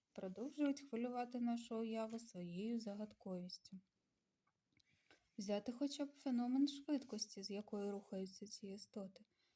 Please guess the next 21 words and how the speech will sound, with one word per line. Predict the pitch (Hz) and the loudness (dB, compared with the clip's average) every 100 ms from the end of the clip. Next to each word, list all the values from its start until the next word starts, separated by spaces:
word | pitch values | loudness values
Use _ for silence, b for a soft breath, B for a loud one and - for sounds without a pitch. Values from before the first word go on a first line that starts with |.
| _ - | _ -2
Дельфін | 196 202 - 311 349 | -2 -2 0 6 6
є | 220 226 294 | 6 4 2
рекордсменом | 285 220 - - 208 202 294 294 220 | 2 -2 -6 -6 -4 2 4 4 2
із | 214 - - | -4 -6 -4
швидкісного | 220 277 - 302 294 285 277 | -2 -2 -4 2 6 6 4
плавання | 285 247 202 196 202 202 | 2 2 2 0 -4 -6
з | 208 | -2
найменшими | 202 208 220 302 349 - 262 247 | 0 2 4 4 4 4 4 4
енергетичними | 220 214 220 220 - 254 - 294 262 262 | 2 2 2 0 0 -2 2 6 6 4
затратами. | 254 247 208 190 - 190 190 b b b b - | 0 0 -2 -2 -6 -12 -12 b b b b 4
Він | 226 | 6
здатний | 240 - 240 240 214 202 | 6 4 4 4 2 0
розвивати | 214 220 214 220 220 208 208 | -2 -2 0 2 0 0 -8
швидкість | - 262 359 - 214 - | -2 0 0 -2 -6 0
до | 220 | -2
п'ятдесяти | 220 226 226 - 254 370 339 - 233 233 | 0 -4 -4 -2 0 2 2 0 -8 -4
і | 220 | -2
більше | 214 277 359 - | 0 -2 -2 -4
кілометрів | 294 247 240 240 294 - 277 | -4 0 4 4 4 2 -2
за | - 269 | 0 2
годину. | 277 262 202 190 | 0 -2 -4 -4